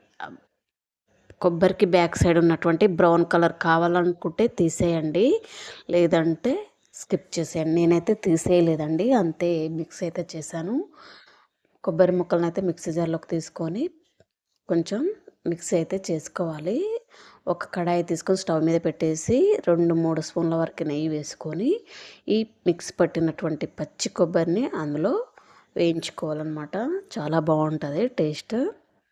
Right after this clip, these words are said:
ఈ విధంగా రెండు నిమిషాల పాటు వేయించుకున్న తర్వాత ఒక కప్పు కొ-, పచ్చి కొబ్బరికి హాఫ్ కప్పు బెల్లం అయితే సరిపోతుంది. So, స్వీట్ ఎక్కువ కావాలి అనుకుంటే కొంచెం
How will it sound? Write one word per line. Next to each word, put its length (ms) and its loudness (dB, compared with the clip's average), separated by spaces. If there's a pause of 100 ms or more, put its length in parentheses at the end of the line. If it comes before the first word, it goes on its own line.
(640)
ఈ 100 -2
విధంగా 420 -2 (600)
రెండు 200 4
నిమిషాల 500 2
పాటు 340 -6
వేయించుకున్న 600 -2
తర్వాత 520 -8 (720)
ఒక 220 2 (100)
కప్పు 340 -2
కొ-, 240 -12 (120)
పచ్చి 300 -2
కొబ్బరికి 640 0 (160)
హాఫ్ 380 2
కప్పు 380 0 (840)
బెల్లం 400 0
అయితే 200 -2
సరిపోతుంది. 800 -6 (640)
So, 140 -2 (140)
స్వీట్ 360 0 (100)
ఎక్కువ 260 2 (120)
కావాలి 480 2
అనుకుంటే 440 -2
కొంచెం 380 0